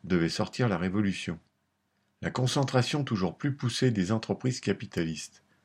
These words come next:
la centralisation toujours plus grande des États impérialistes, caractéristique du début du vingtième siècle, n'étaient pas seulement source de guerre et d'oppression.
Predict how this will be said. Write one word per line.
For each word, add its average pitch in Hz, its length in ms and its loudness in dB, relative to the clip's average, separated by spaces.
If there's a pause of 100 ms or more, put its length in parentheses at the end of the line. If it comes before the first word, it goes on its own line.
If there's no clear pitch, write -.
(460)
la 90 100 0
centralisation 117 880 2
toujours 101 320 0
plus 98 140 0
grande 123 400 4
des 87 240 -2
États 113 320 0
impérialistes, 95 840 -2 (260)
caractéristique 107 840 2
du 87 140 -4
début 95 380 2
du 85 160 -4
vingtième 80 360 -4
siècle, 117 500 -2 (220)
n'étaient 117 380 6
pas 139 160 2
seulement 120 460 4
source 120 420 -4
de 92 100 0
guerre 107 440 4
et 92 80 0
d'oppression. 90 600 -2